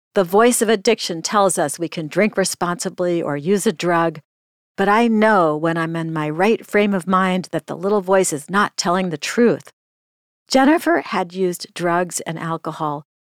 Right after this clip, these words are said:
for twenty years until she became sick and tired of being sick and tired. And then she had been clean for three years, as she said,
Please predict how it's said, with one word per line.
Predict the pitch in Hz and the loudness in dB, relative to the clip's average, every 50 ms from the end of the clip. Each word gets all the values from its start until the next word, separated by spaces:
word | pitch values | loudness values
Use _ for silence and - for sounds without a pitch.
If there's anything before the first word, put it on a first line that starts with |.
| _ _ - | _ _ -12
for | - 165 | -10 -10
twenty | - - - - 202 196 202 - - 226 | -8 -8 -4 -2 -2 -2 -2 -2 -4 -4
years | 214 202 190 185 180 160 147 139 - - - - - | -2 -2 0 0 0 0 -2 -4 -6 -8 -8 -8 -8
until | 160 160 - 202 190 | -10 -8 -6 -4 -4
she | 185 - - 202 | -2 -4 -4 -4
became | 170 180 175 - - - 170 165 170 165 160 160 - _ _ _ _ | -2 -4 -4 -4 -4 -4 -4 -4 -6 -8 -12 -14 -18 _ _ _ _
sick | - - - - 214 208 - 233 | -4 -2 0 2 0 0 0 -2
and | 202 180 | -4 -2
tired | - - 208 208 214 233 254 262 269 254 | -2 0 0 2 4 4 4 4 4 2
of | - - 160 147 - | 0 -2 -6 -6 -6
being | - 170 165 156 151 | -4 -4 -4 -4 -4
sick | 151 - - 185 180 - | -4 -4 -2 -2 -4 -4
and | 196 175 | -6 -8
tired. | - - 175 170 165 160 147 - - - - - _ _ _ _ _ _ _ - | -4 -2 0 0 0 0 -2 -4 -6 -8 -12 -18 _ _ _ _ _ _ _ -2
And | 214 208 202 208 | 0 0 2 2
then | 226 233 247 247 233 240 - _ _ | 2 2 2 2 0 -2 -6 _ _
she | - - - 226 208 | -8 -4 -2 0 0
had | 196 190 | 0 0
been | 190 202 185 185 - | 0 -2 -2 -2 -6
clean | - - - 240 254 269 254 226 202 | -8 -4 0 4 4 6 4 4 2
for | - - 190 180 | -2 -4 -6 -6
three | - - - 285 330 320 | -8 -6 -2 0 2 2
years, | 311 220 220 170 160 160 160 160 160 - - | 2 2 2 2 2 2 0 0 0 -2 -2
as | - 170 165 | -4 -4 -6
she | 160 - - 175 | -4 -4 -2 -2
said, | 165 - - 185 175 170 170 165 | 0 0 0 0 0 0 -2 -4